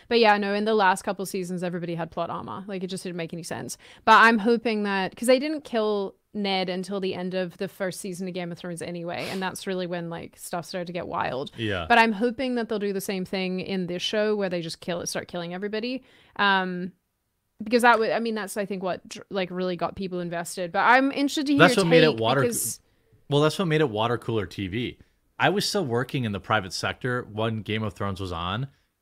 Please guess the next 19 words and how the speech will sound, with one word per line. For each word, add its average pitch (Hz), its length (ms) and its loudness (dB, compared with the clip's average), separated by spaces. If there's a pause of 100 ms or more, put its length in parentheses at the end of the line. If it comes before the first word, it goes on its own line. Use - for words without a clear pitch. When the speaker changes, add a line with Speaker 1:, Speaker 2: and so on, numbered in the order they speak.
Speaker 2:
and 220 100 4
Speaker 1:
Yeah. 185 60 4
Speaker 2:
it 196 40 2
really 135 480 4
was 104 420 2
like 98 300 -4
that. 71 280 -12 (340)
Speaker 1:
Mm-hmm. 226 120 -2
Speaker 2:
Like, 196 260 2 (300)
you 123 200 0
came 202 280 0
into 196 120 0
work 135 280 0
Monday, 104 560 -2 (360)
and 110 200 -2
frickin' 135 760 -2 (260)
everyone 120 960 6
was 101 160 -4
talking. 87 600 -2